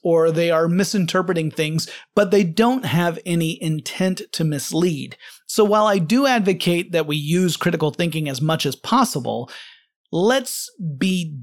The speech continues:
decent, nice human beings whenever we do that. If it turns out someone is truly being unethical and trying to deceive others, that's obviously a different story.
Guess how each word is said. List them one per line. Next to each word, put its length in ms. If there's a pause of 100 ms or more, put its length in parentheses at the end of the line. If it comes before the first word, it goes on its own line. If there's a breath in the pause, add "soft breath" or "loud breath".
(180)
decent, 520
nice 420
human 320
beings 840
whenever 400
we 180
do 340
that. 320 (200)
If 160
it 140
turns 280
out 200
someone 300
is 180
truly 560
being 580
unethical 720
and 260
trying 580
to 100
deceive 400
others, 320 (480 loud breath)
that's 280
obviously 420
a 60
different 380
story. 560